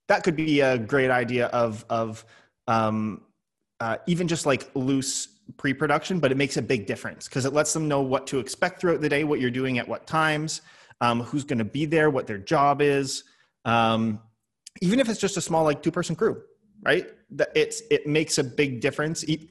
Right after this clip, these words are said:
and you can even have, like, little shots. Like, we're gonna be, even if you just said, "We're gonna be outside, we're gonna be inside, we're gonna be filming people at this time," that makes a big difference for some of, for some people. Um,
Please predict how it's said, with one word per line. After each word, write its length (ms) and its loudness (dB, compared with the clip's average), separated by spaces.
and 220 0
you 120 -8
can 140 -4
even 160 0
have, 180 -2
like, 160 -2
little 200 -2
shots. 320 -2
Like, 100 -6
we're 100 -4
gonna 160 -4
be, 240 -6
even 220 0
if 160 -2
you 80 2
just 200 0
said, 180 0
"We're 80 -2
gonna 140 -2
be 160 -2
outside, 460 0
we're 60 -6
gonna 160 -2
be 160 -4
inside, 540 2
we're 80 -4
gonna 160 -2
be 320 -4
filming 580 0
people 360 0
at 120 -2
this 200 -2
time," 500 -2
that 260 2
makes 520 -2
a 80 4
big 280 2
difference 380 0
for 140 -4
some 240 -2
of, 140 -6
for 100 -2
some 220 -2
people. 440 -6
Um, 540 2